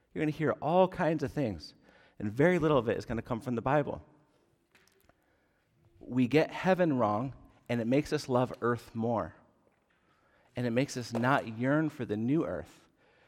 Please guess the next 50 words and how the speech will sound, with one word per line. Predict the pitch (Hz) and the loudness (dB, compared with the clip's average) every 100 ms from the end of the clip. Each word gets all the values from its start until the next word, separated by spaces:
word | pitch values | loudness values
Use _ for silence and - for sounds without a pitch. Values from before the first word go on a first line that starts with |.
| _ | _
So | - 120 | -6 0
what | 123 | 2
I | |
want | 123 160 165 | 4 2 0
you | |
to | 151 | -4
hear | - 151 | -2 0
me | 147 123 | 2 0
say | - 156 143 113 - - | -2 0 0 -2 -14 -8
is | - 107 | -6 -4
you're | 143 147 | -4 2
getting | 180 196 175 | 2 4 4
a | |
new | 165 165 | 4 4
body. | 156 156 143 95 - - _ _ _ _ _ _ _ _ _ _ _ _ | 4 4 0 -6 -12 -20 _ _ _ _ _ _ _ _ _ _ _ _
It's | 151 | -6
gonna | - | -2
be | 180 | 0
way | 165 175 190 | 2 8 8
better | 180 175 170 | 8 4 4
than | 160 | 4
this | 143 123 117 | 2 0 -2
one. | 110 92 87 - _ _ _ _ _ _ _ _ _ _ | 0 -2 -8 -20 _ _ _ _ _ _ _ _ _ _
And | 139 | 0
it's | 147 143 | 0 2
not | 156 | 0
going | 131 139 | 2 0
to | 139 | 0
decay. | 113 107 117 104 98 - - - - - - | -6 -8 -4 -4 -4 -10 -20 -20 -20 -20 -6
And | 135 | -4
it's | 131 | 0
not | 135 135 | -2 0
going | 135 131 | -2 0
to | - 120 | -4 -2
ache. | 117 117 - - _ _ _ - | -4 -4 -18 -20 _ _ _ -8
And | 117 | -6
it's | 113 | -2
not | 120 113 | -4 -2
going | 110 107 | -4 -4
to | 104 | -4
die. | 101 104 104 101 - _ _ _ _ _ _ _ _ _ _ _ _ | -4 -2 -2 -6 -14 _ _ _ _ _ _ _ _ _ _ _ _
And | - 123 | -4 -2
it | |
will | 123 120 | -2 -2
be | 117 | -4
perfect | - - 151 143 117 - | -6 -8 -8 -4 -6 -6
for | - 117 | -8 -4
worshiping | 104 110 113 120 117 | -2 -2 -4 -6 -4
your | 110 107 | -4 -6
King | - 120 110 | -6 -6 -6